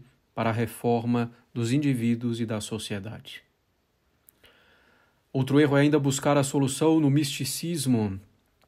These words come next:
esotérico da identificação do homem com Deus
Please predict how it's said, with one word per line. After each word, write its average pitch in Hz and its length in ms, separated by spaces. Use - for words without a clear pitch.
esotérico 135 800
da 123 140
identificação 135 840
do 127 100
homem 139 320
com 123 180
Deus 117 540